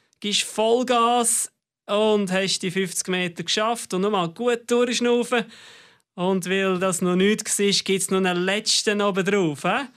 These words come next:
Nochmal volle Frequenz, hohe Bewegungsfrequenz, zweihundert Schritte pro Minute. Komm, Knie rauf, hinten gross, schön anfassen, jawohl, auslösen den Schritt und tak, tak, tak, tak, tak. Sensationell und jetzt kannst du wieder ganz gemütlich uns zuhören.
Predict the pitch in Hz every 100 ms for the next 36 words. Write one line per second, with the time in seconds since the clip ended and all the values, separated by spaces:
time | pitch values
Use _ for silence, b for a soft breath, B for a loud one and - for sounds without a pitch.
0 | B B B - 208 202 165 143 - -
1 | - 226 240 254 247 240 233 214 208 -
2 | 196 202 208 180 - 190 240 240 226 208
3 | 214 226 - 208 208 196 190 190 180 -
4 | 180 160 - 214 233 233 226 - 226 226
5 | 226 214 202 202 190 160 - 143 202 151
6 | 143 B B _ _ - 233 247 247 233
7 | 170 156 170 240 233 220 208 208 190 -
8 | 226 220 208 220 214 185 156 143 180 208
9 | 202 160 - 277 220 233 214 214 190 196
10 | 170 - 214 220 165 - 226 - 240 226
11 | 233 226 233 220 - 220 220 - b b
12 | b b b b - - 190 208 185 196
13 | 190 185 170 165 170 160 165 170 - 170
14 | 156 160 160 156 160 - 156 151 - 160
15 | 151 - 160 160 156 -